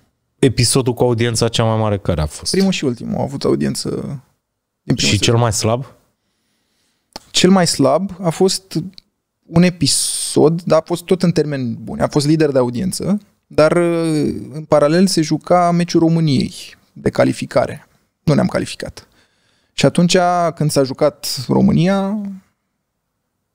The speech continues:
Speaker 2: am avut un
Speaker 1: Deci n-are legătură,
Speaker 2: un
Speaker 1: nu s-a
Speaker 2: rating mai
Speaker 1: făcut ședință de debriefing unde am
Speaker 2: Nu,
Speaker 1: pizdit-o.
Speaker 2: nu.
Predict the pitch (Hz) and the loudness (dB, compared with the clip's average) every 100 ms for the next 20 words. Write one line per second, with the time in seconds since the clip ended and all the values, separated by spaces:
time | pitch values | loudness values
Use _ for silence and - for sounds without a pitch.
0 | _ _ 160 156 151 175 - - _ _ | _ _ 2 2 2 -2 -6 -20 _ _
1 | - - 101 104 113 135 139 135 120 117 | -20 -6 0 2 4 4 2 0 0 0
2 | 117 107 127 - 139 135 135 120 110 113 | 0 0 0 0 0 -2 -2 0 0 0
3 | 104 110 104 101 92 110 117 107 101 95 | 0 0 0 -2 -2 -2 0 -2 0 0
4 | 101 101 92 - 87 82 90 90 82 80 | 0 0 0 0 -2 -2 -2 -2 0 0
5 | 76 - | -2 -8